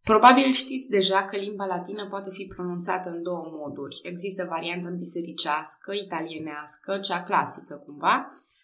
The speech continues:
dar și varianta reconstruită lingvistic pe baza dovezilor. Atunci când pronunțăm numele lui Iulius Cezar, putem spune Cezar sau Cezar, cum s-a încetățenit în română,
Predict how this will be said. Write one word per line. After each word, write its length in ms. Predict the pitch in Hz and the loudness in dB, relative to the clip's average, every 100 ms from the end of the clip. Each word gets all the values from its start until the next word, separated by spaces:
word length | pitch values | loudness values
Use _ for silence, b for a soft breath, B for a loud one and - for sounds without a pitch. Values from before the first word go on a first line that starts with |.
| B | B
dar 200 | 240 233 | -2 2
și 200 | - 285 | 4 4
varianta 460 | 262 226 240 254 | 2 2 2 2
reconstruită 600 | 208 202 208 202 226 226 | -2 -4 -6 -6 -4 -4
lingvistic 580 | 214 190 190 202 - 214 | -4 -4 -6 -8 -8 -8
pe 80 | 202 | -6
baza 300 | 196 196 190 | 0 0 0
dovezilor. 880 | 180 180 170 156 151 - 143 - _ _ _ _ _ _ _ _ | -4 -6 -8 -10 -10 -10 -12 -14 _ _ _ _ _ _ _ _
Atunci 300 | - 233 226 | -8 -2 -2
când 200 | - 247 | 0 -2
pronunțăm 460 | 240 220 208 196 254 | -2 -2 -2 -2 0
numele 380 | 247 233 202 185 | 0 -2 -2 0
lui 160 | 175 | 0
Iulius 440 | 175 208 190 170 - | -2 -4 -4 -6 -4
Cezar, 680 | - 180 175 131 139 180 190 | -2 -2 -2 -2 -2 -2 -6
putem 200 | 190 190 | -10 -6
spune 560 | 190 - 185 170 165 - | -6 -6 -6 -6 -6 -2
Cezar 720 | - 185 165 160 - 151 147 147 | 2 2 2 -6 -2 0 0 -2
sau 420 | - 156 147 151 | -6 -6 -6 -4
Cezar, 640 | - 202 175 156 143 147 147 | 0 2 2 2 2 0 -2
cum 100 | 160 | -10
s-a 160 | 160 | -10
încetățenit 680 | 160 170 - 160 170 170 165 | -8 -8 -8 -10 -10 -10 -10
în 100 | 160 | -12
română, 640 | 151 147 160 220 240 185 | -10 -10 -6 -2 -2 -4